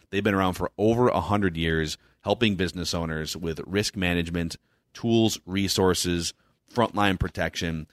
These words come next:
to help maximize your business. Find out more, including a full list of industries Federated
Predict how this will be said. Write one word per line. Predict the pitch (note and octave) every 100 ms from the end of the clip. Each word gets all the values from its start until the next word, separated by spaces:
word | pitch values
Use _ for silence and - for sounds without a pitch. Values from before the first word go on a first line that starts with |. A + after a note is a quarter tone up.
| _ -
to |
help | F#2+ D#2+
maximize | F2 F#2 F#2 - E2+ E2 D#2+ D#2 -
your | E2+ F2
business. | D#2 E2 D#2 D2+ -
Find | F#2+ G2+
out | G#2+ D#2+
more, | F2+ F2+ E2
including | F2 - G#2
a | F2
full | - A#2 A2
list | A2 -
of | E2+
industries | - G#2+ G2 - F2
Federated | - F2 E2+ E2 D#2+